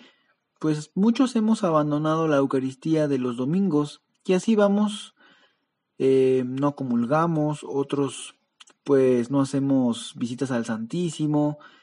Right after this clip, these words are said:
y ni siquiera pasamos a saludar a nuestro Señor cuando cruzamos frente a un templo. O sea, en conclusión, podemos tener una muy débil vida eucarística y, por lo tanto, una vida alejada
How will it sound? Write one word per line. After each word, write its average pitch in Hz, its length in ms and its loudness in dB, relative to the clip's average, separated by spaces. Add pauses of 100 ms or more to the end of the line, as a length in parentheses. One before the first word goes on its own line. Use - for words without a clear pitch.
(200)
y 147 100 0
ni 147 100 0
siquiera 190 440 4
pasamos 165 400 -2
a 156 60 -6
saludar 147 360 0
a 151 60 -2
nuestro 135 240 -6
Señor 165 420 0 (240)
cuando 131 380 2
cruzamos 147 520 -2
frente 120 300 0
a 123 60 0
un 131 160 -2
templo. 180 560 0 (320)
O 127 100 -8
sea, 143 140 -2
en 143 100 0
conclusión, 143 760 0 (760)
podemos 190 500 6
tener 151 480 0 (380)
una 170 500 -2 (380)
muy 165 300 0
débil 160 380 2
vida 135 220 4
eucarística 117 1000 -4
y, 147 100 -8
por 147 180 -2
lo 185 160 2
tanto, 180 540 0
una 151 260 0
vida 139 320 2
alejada 123 600 -4